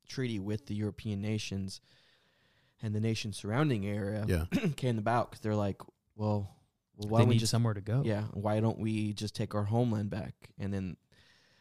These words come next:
Speaker 1: everyone was sympathizing with them at the time because of the Holocaust, because of the,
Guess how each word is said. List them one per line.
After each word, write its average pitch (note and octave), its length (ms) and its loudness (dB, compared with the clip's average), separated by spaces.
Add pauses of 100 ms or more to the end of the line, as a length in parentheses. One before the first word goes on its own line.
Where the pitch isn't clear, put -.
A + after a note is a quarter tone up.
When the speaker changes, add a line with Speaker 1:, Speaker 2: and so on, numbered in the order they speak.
(140)
Speaker 1:
everyone A2+ 460 2
was A2 120 -2
sympathizing G#2+ 600 -2
with G#2 120 -6
them A2 140 0
at G2+ 120 -2
the F#2+ 80 -6
time A2 500 -2 (120)
because G#2+ 520 0
of F#2 180 -4
the F#2+ 80 -6
Holocaust, G2 540 -8
because G2 260 -6
of F#2+ 120 -6
the, E2+ 140 -8